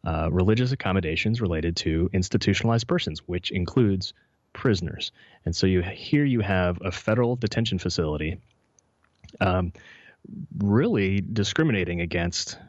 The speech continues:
um, some of their detainees here. And as you mentioned, um, there's now significant evidence, um, and, uh, some attorneys have gotten involved, uh, that since, this is not just since the pandemic,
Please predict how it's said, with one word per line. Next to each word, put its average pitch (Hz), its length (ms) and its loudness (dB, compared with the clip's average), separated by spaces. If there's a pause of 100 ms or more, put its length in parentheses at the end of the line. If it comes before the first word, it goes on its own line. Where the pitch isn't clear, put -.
(100)
um, 85 480 0
some 107 160 2
of 101 40 4
their 95 120 2
detainees 117 500 0
here. 92 340 -4
And 92 120 2
as 95 120 4
you 92 140 2
mentioned, 104 480 0 (380)
um, 92 500 2
there's 98 300 2
now 98 380 2
significant 107 580 0
evidence, 117 560 -2 (280)
um, 82 480 -4
and, 85 340 0
uh, 82 140 0
some 92 160 0
attorneys 110 340 2
have 98 80 -4
gotten 85 200 0
involved, 85 560 0 (360)
uh, 87 220 2
that 90 220 0
since, - 640 -2 (640)
this 131 200 0
is 135 100 2
not 123 200 2
just 120 360 0
since - 260 -4
the 104 80 -2
pandemic, 101 560 -2